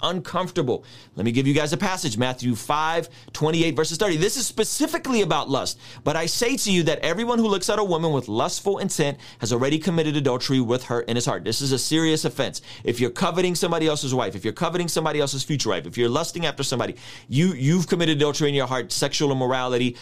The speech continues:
uh, porneia is the original Greek term. It's a juncture term for any sex outside of marriage, okay? Verse twenty-nine, "If your right eye causes you to sin, tear it out and throw it away.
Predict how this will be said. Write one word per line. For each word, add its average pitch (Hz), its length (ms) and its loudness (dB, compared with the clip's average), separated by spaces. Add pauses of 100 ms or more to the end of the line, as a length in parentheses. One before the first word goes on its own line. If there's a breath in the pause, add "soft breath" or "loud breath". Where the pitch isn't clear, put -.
(160 loud breath)
uh, 107 240 -2
porneia 143 840 2
is 120 220 0
the 117 160 2
original 123 440 2
Greek 120 240 0
term. 117 180 0
It's 110 80 -2
a 107 40 0
juncture 139 400 0
term 117 280 -4
for - 240 -4
any 147 160 2
sex 127 340 -2
outside 113 400 -2
of 98 80 -4
marriage, 92 440 -4
okay? 92 260 -4 (300 loud breath)
Verse 160 200 0
twenty-nine, 180 480 2 (240 loud breath)
"If 214 260 0
your 147 240 2
right 180 460 0
eye 147 240 0 (140)
causes 160 300 0
you 185 100 0
to 196 80 0
sin, 135 260 0
tear 135 300 0
it 202 60 0
out 131 200 0
and 107 140 -6
throw 131 180 2
it 139 60 2
away. 117 320 0